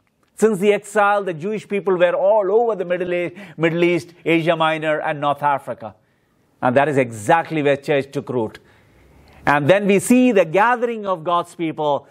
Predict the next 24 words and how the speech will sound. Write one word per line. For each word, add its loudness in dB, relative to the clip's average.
spirit 0
empowerment, 0
and -2
then 0
once -2
again -2
scattered -4
on -2
God's 0
mission -8
and -2
spread 0
of 0
the -4
kingdom. -8
So 6
now 2
we -2
come -2
to -2
the 2
church 0
at 2
Antioch. -4